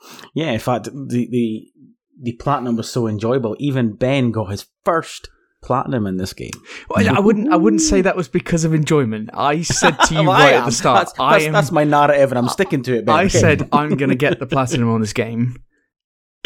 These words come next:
Speaker 2: Because it seemed, and you, 'cause you suggested it might be easy to get, and, and the last ones were supposedly quite easy to get. I thought, "Okay, I'll get
Speaker 1: Mm-hmm.
Speaker 2: my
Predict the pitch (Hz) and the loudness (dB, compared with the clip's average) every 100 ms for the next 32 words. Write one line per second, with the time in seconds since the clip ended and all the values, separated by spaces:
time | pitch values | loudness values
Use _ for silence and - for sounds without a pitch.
0 | - 127 190 175 147 139 160 147 143 139 | -8 -2 2 2 2 0 0 0 0 0
1 | 139 143 135 123 131 147 143 127 127 135 | 2 0 0 0 -2 -2 -2 -2 0 0
2 | 127 135 131 131 117 131 - 127 127 123 | -2 -4 -2 -2 0 0 0 0 0 0
3 | 123 120 143 143 131 135 131 131 139 131 | -2 -2 0 0 0 0 0 0 0 0
4 | 131 123 127 117 113 110 - - 120 113 | 0 -2 -2 -2 0 -2 -4 -2 0 0
5 | 110 - 120 107 113 117 107 110 101 - | -2 0 -2 0 -4 -2 -2 -4 -6 -4
6 | 117 117 127 - 147 131 117 123 101 87 | -2 0 -2 -2 -2 0 0 2 0 -2
7 | 127 120 117 | -2 -4 -4